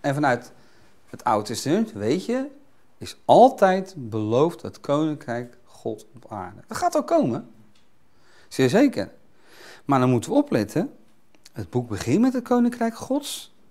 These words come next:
Dus de Heer Jezus praat erover. Het eindigt. En dan praat Paulus over het koninkrijk Gods.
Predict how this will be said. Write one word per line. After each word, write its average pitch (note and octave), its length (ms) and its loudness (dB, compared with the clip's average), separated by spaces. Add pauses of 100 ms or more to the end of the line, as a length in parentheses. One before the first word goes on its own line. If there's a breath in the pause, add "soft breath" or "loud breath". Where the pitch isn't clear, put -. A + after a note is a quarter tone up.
(360)
Dus G#2 200 -10
de - 80 -4
Heer A2 140 4
Jezus D3 360 4
praat A3 340 2
erover. G#3+ 420 0 (840 soft breath)
Het - 220 -8 (120)
eindigt. A#3 840 2 (1120)
En C3+ 140 -4
dan D#3 100 -2
praat A3 300 2
Paulus D#4 300 6
over C#3 160 2
het - 80 -12
koninkrijk G#2 400 -8
Gods. - 400 -20